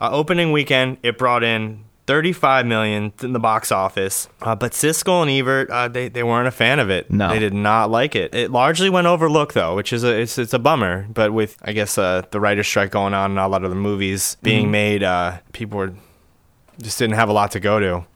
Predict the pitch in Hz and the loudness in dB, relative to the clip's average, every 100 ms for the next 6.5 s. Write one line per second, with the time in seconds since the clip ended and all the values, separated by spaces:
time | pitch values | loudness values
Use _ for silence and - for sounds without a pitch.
0 | - 131 131 120 92 - - 147 147 175 | 0 0 2 -2 -4 -8 -2 2 2 2
1 | 170 156 120 131 127 107 - - 131 120 | 2 2 2 0 0 -2 -6 -2 2 4
2 | 143 135 147 143 123 120 135 135 143 120 | 4 4 4 4 2 4 2 2 2 2
3 | 110 117 127 127 117 101 - 110 113 143 | 2 2 4 2 2 -2 0 2 2 0
4 | 143 - _ _ _ 110 110 101 110 110 | -6 -10 _ _ _ -2 0 0 2 2
5 | 104 95 92 120 113 - 107 95 92 95 | 0 -2 -2 0 0 0 0 0 -2 -2
6 | 92 95 90 85 | -2 -2 -2 -4